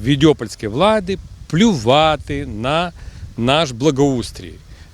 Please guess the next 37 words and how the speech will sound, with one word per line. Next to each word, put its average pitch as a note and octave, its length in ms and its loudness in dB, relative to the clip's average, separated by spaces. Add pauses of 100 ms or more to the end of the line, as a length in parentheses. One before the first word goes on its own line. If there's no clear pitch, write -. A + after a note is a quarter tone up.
Лідія E3 340 0
Іванівна G3 460 4
тільки, F3 560 -2 (260)
е, C3 120 2
зображає D3+ 720 4
з - 40 -8
себе F3+ 540 0 (300)
таку C#3 320 -2
заботливу B2+ 720 4
селищну C3 520 0
голову. F#2+ 420 -4 (320)
Ось, B2+ 380 2 (520)
я F3 280 4
вже D3 220 4
звернув C3 360 4
увагу, A2 340 0 (140)
і - 80 4
ніхто D3 280 2
нічого B2 340 4
не A2+ 60 0
зробив. G#2+ 300 0 (380)
Коли F#3+ 260 6
їй D#3 240 6
не C#3 160 2
подобаються D3 560 2
якісь C3+ 240 -6
коментарі, B3 580 2
Лідія C3 240 -2
Іванівна F3 340 0
завжди A2+ 500 0 (540)
нервує, E3 840 6
пише A#2 300 -2
скарги F#3 460 2
на F3 120 2
мене. D#3 360 0
А C3 120 -2
коли F#3 340 4